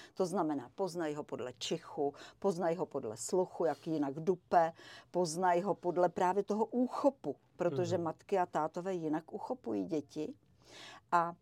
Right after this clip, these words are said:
Speaker 1: ty děti si vůči nim vytváří prostě alternativní způsoby chování. Úplně od začátku. Dokonce Angličani popisují v těch svých výzkumech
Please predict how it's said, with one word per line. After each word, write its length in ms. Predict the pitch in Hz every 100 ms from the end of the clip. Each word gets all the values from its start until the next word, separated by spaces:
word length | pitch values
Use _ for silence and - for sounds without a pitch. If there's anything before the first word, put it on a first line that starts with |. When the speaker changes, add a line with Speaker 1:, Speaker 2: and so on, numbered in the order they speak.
| _ -
Speaker 1:
ty 120 | - 214
děti 360 | 170 160 -
si 200 | 262 -
vůči 540 | 196 170 220 254 - 254
nim 260 | 214 185
vytváří 800 | 202 190 185 185 185 196 202 190 - -
prostě 280 | - 175 -
alternativní 760 | - 170 170 180 180 185 202 202
způsoby 460 | - 170 - -
chování. 600 | 208 - 165 143 135 143 -
Úplně 400 | 277 262 294 254
od 160 | 208 151
začátku. 640 | 131 - 123 120 - 117 - - -
Dokonce 380 | 180 262 277 240
Angličani 600 | 165 165 185 196 233 233
popisují 540 | 214 151 - 165 190 180
v 60 |
těch 200 | - 196
svých 280 | - 208 202
výzkumech 640 | 147 131 - 139 120 131